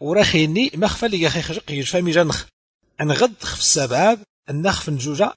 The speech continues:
يجوق، النيجن جوجا، نغد نسا، النيجن جوجا. وجا إخبر خالو، خف مشتوسان، أن تديرني وشاج،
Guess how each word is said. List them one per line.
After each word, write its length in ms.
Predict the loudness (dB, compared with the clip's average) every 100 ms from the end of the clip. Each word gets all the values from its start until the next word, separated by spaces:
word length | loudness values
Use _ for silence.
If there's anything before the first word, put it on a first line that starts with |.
| _ -10
يجوق، 440 | -6 -4 -4 -6 -6
النيجن 300 | -2 -2 -2
جوجا، 360 | -4 0 0 -2 _ _ -4
نغد 280 | 2 2 2
نسا، 300 | 2 0 0 -4
النيجن 260 | -4 -4
جوجا. 260 | -4 -4 -4 -4 _ _ _ _ _ _
وجا 400 | 0 2 2 0
إخبر 300 | -2 0 2
خالو، 420 | 2 -2 -4 -6 -8
خف 220 | -14 -8
مشتوسان، 720 | -4 -2 -2 0 2 2 0 -4 -4
أن 200 | -4 -2
تديرني 460 | 0 0 2 0
وشاج، 520 | 0 0 2 4 2